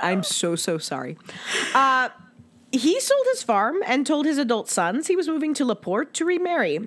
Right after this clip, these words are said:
After hearing nothing from their father, they wrote to her. She promptly responded saying she had never seen their father.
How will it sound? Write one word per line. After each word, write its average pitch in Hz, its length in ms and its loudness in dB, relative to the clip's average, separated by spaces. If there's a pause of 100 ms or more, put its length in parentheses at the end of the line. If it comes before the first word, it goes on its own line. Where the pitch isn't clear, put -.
(140)
After 233 220 0
hearing 254 240 0
nothing 202 260 -2
from 196 160 -2
their 180 100 0
father, 175 360 -2
they 196 140 -2
wrote 165 240 -2
to 175 60 -6
her. 170 240 -2 (260)
She 269 180 0
promptly 269 340 2
responded 220 480 0
saying 214 260 0
she 214 200 -2
had 196 100 0
never 175 180 -2
seen 160 220 -8
their 143 120 -10
father. - 360 -10